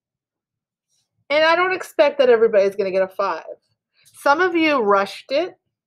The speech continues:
Some of you are just struggling 'cause it was your first time, but we have done a lot of these exercises. It was kind of funny because I'll see you do an amazing piece, but then you'll rush something else, and I compare 'em like, "Oh, this was clearly rushed. They didn't really put an effort into it." I can tell the difference.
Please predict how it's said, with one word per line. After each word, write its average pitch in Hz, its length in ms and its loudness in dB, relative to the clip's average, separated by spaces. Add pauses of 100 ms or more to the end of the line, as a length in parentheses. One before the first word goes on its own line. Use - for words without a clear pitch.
(180)
Some 233 340 -4
of 240 160 0
you 247 280 0
are 220 100 4
just 214 260 -2
struggling 208 520 -4
'cause 185 200 -8
it 180 60 -10
was 190 160 -8
your 190 100 -6
first 190 420 -8
time, 180 380 -8
but 196 140 -8
we 247 100 -6
have 247 220 -6
done 233 160 -2
a 190 60 -2
lot 180 200 -2
of 175 60 -2
these 180 160 -6
exercises. 180 1040 -4 (500)
It 269 60 -2
was 285 140 2
kind 349 280 0
of 349 80 -14
funny 247 280 0
because 220 480 -2
I'll 233 160 2
see 269 180 -12
you 269 160 -8
do 269 140 -6
an 233 80 -2
amazing 220 520 -2
piece, 277 480 -10
but 202 140 -6
then 208 140 -6
you'll 202 160 -2
rush 202 420 -4
something 208 380 -4
else, 190 340 -4
and 190 100 -8
I 180 60 -6
compare 185 420 -8
'em 190 60 -6
like, 175 180 -4
"Oh, 190 240 2
this 196 140 -10
was 196 120 -10
clearly 180 420 -2
rushed. 175 380 -6
They 185 100 -4
didn't 180 180 -4
really 175 240 -2
put 170 240 -6
an 170 160 -6
effort 175 380 -6
into 180 360 -8
it." 185 220 -2
I 233 120 -2
can 233 180 -4
tell 175 220 -4
the 175 100 -8
difference. - 680 -14